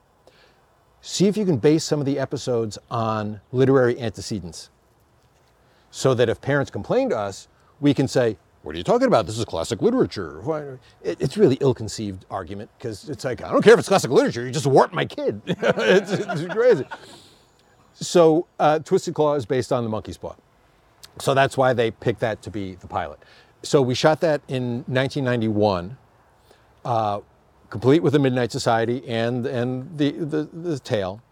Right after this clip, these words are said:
When we got, oh, the other two episodes I wrote were, uh, well, I wrote Prom Queen, Tale of the Twisted, Twisted Claw, and the Tale of the Dark Music, which is about the, the thing in the basement that only came out when the music played.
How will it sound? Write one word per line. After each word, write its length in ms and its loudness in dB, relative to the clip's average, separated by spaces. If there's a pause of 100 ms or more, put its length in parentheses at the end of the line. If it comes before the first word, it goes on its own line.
(480)
When 200 0
we 100 -2
got, 180 0 (120)
oh, 80 2
the 120 8
other 140 2
two 160 4
episodes 360 -2
I 100 2
wrote 280 -2 (120)
were, 300 -2
uh, 420 -4 (200)
well, 140 4
I 120 0
wrote 300 0
Prom 220 2
Queen, 260 0 (300)
Tale 160 2
of 40 0
the 80 -4
Twisted, 340 -6 (140)
Twisted 280 0
Claw, 200 2
and 100 -2
the 40 -8
Tale 180 2
of 60 -2
the 60 -4
Dark 280 0
Music, 300 -8 (460)
which 140 -12
is 60 -2
about 240 0
the, 120 -4
the 200 -10
thing 180 -4
in 60 -4
the 60 -4
basement 360 -4
that 80 -6
only 160 -4
came 160 -6
out 180 -4
when 80 -14
the 60 -10
music 300 -6
played. 220 -6